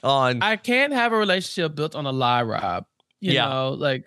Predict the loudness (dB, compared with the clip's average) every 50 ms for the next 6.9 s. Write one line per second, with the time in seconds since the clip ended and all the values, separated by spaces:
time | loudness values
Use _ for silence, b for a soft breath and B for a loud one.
0 | _ -8 -4 0 0 0 0 0 0 0 0 0 -2 -2 -2 0 0 0 0 0
1 | 0 0 0 0 2 2 4 4 4 2 0 -2 -6 -8 -4 -2 0 0 0 0
2 | -2 -4 -4 -2 0 0 0 0 -2 -4 -4 -4 -2 0 0 0 0 0 0 0
3 | 2 2 2 2 0 0 2 2 2 2 4 4 2 4 4 4 2 4 4 4
4 | 4 4 2 4 6 6 6 6 4 2 0 0 0 -2 -4 -6 b b b b
5 | 4 4 4 4 4 4 2 2 2 2 0 -2 -4 -8 -10 -12 -14 _ -2 0
6 | 2 2 2 0 0 0 0 0 0 -2 -4 -8 -6 -4 -2 -2 -2